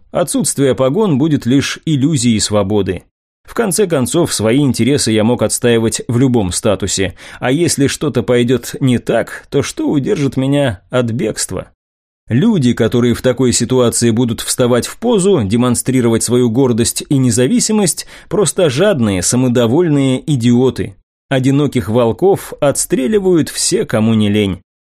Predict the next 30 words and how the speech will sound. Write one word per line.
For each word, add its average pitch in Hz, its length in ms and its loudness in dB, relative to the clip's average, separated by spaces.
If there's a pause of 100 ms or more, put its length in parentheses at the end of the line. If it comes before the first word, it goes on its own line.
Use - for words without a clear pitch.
Но 156 180 2
они 240 220 4
тоже 196 340 0
нужны. 104 540 0 (100)
На 123 160 0
их 147 220 -4
фоне 170 300 0
лояльность 131 680 0
и 151 80 0
готовность 131 560 0
к - 80 -10
сотрудничеству 120 1000 -2 (160)
выглядит 131 540 0
убедительнее. 120 880 -2 (480)
Нацелившись 127 840 0
на 127 220 2
алтарь, 127 520 0
я 123 180 0
поставил 160 520 0
себе 135 300 0
такую 185 500 -2
цель, 113 340 0
на 95 160 0
фоне 208 300 -2
которой 165 400 2
глупо 156 340 0
страдать 127 580 -2
о 131 100 0
мелких 147 420 -2
ограничениях. 131 880 -2